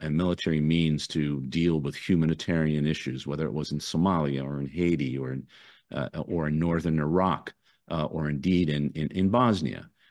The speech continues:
Uh, I think by the, uh, by the early part of,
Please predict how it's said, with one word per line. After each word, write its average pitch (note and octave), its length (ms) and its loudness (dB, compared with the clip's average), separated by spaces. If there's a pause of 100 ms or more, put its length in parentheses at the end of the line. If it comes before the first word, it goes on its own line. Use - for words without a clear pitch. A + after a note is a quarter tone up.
(160)
Uh, F#2+ 260 0
I A2+ 200 4
think C3 360 4
by G#2 640 4 (160)
the, E2+ 400 -2
uh, E2+ 320 0
by F2 320 2
the F2 240 2
early F#2 320 2
part F2+ 420 0
of, D#2+ 220 -2